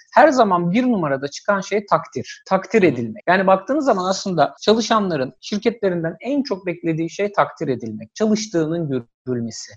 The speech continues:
Sonraki aşamada ücret, yan haklar vesaire geliyor. Şimdi dediğim gibi bu bir aslında tam tehdit ya da fırsat konusu. Bazı şirketler bu krizi fırsata çevirecekler. Ticari anlamda konuşmuyorum. İnsan kaynakları yönetimi açısından konuşuyorum.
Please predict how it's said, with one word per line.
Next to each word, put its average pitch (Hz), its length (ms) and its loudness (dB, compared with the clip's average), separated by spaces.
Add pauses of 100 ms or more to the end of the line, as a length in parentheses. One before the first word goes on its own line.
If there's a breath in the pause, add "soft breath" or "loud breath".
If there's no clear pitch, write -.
(160)
Sonraki 311 480 0
aşamada 156 420 -2
ücret, 165 520 -2
yan 160 160 0
haklar 143 480 0
vesaire 120 520 -4 (140)
geliyor. 110 300 -8 (320 soft breath)
Şimdi 269 260 0
dediğim 254 380 2
gibi 151 240 2 (280 loud breath)
bu 220 160 4
bir 277 280 4
aslında 240 420 2
tam 262 240 6 (340)
tehdit 220 480 2
ya 214 140 4
da 233 180 6 (240)
fırsat 220 420 4
konusu. 120 540 -4
Bazı 247 280 8
şirketler 196 540 2 (240)
bu 214 220 2 (200)
krizi 180 600 0
fırsata 185 360 0
çevirecekler. 240 640 0
Ticari 220 400 8
anlamda 233 320 0
konuşmuyorum. 190 680 -4
İnsan 151 280 -2
kaynakları 180 440 -4
yönetimi 160 360 -6
açısından 143 460 -10
konuşuyorum. 123 460 -12